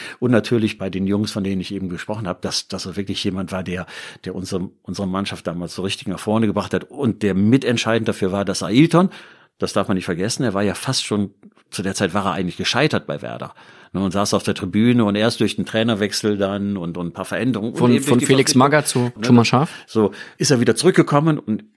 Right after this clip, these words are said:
Speaker 1: und hat dann die tolle Karriere gemacht. Also, und das ist ein ganzes Stück weit ist es eben wirklich, äh,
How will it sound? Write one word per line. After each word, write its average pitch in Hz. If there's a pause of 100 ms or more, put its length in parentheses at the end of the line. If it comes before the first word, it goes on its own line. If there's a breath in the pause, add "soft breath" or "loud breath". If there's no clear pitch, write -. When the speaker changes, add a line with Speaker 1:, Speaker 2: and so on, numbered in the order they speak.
Speaker 1:
und 98
hat 98
dann 95
die 104
tolle 98
Karriere 107
gemacht. 65
Also, 82 (140)
und 127
das 147
ist -
ein 110 (200)
ganzes 160
Stück 143
weit 131
ist 120
es 120
eben 107
wirklich, 101
äh, 98